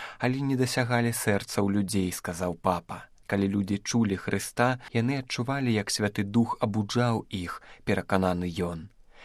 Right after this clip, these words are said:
Папа заўважыў, што многія людзі ішлі да пана, шукаючы фізічнага аздараўлення. У гэтым няма нічога кепскага,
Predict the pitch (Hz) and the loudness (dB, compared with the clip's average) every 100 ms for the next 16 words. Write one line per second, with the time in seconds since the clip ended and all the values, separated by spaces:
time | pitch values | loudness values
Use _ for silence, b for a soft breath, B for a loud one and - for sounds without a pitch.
0 | B - 120 110 104 - 101 98 117 110 | B -4 0 2 0 2 2 2 0 0
1 | 95 - - 104 101 92 95 101 120 110 | -2 -2 0 2 0 0 0 0 2 0
2 | 98 - 101 95 95 131 135 120 107 B | 0 0 2 2 -2 -2 0 -2 -2 B
3 | B - 117 147 156 147 131 143 127 107 | B -8 -4 -2 -2 -4 -4 -4 -2 -2
4 | - 110 104 110 - 101 104 107 104 95 | 0 0 0 0 0 2 4 6 6 4
5 | 87 87 82 - _ _ _ - 120 113 | 2 -2 -6 -12 _ _ _ -6 0 0
6 | 107 101 101 120 101 92 - 95 104 101 | 2 0 2 2 0 -2 -4 -4 -4 0
7 | 143 - - 101 | -2 -2 -2 0